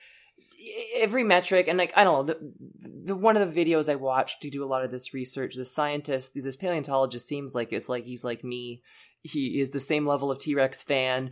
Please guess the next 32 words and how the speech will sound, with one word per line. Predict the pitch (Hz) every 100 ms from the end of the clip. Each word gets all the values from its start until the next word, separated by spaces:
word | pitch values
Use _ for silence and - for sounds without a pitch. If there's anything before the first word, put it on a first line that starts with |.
| -
'cause | - 143
he's | 160
just | 139
like, | 127
"T-Rex | 190 196 180
is | 170
the | -
best | 131 131 -
animal." | 135 127 135 135
Like, | 139
he | 160
just | 226 226
said | 175
straight | - 202 175
up | 156
it | 156
could | 151 131
beat | 147 147
any | 135 151 151
animal | 139 139 135 131 120
ever | 127 127 113 117
in | 120
the | 117
fossil | - 120 120 120
records, | 110 110 117 120 139
which | 135
I | 139
guess | 175 190
includes | 202 190 190 -
the | -
blue | 151 151
whale. | 131 135 135 135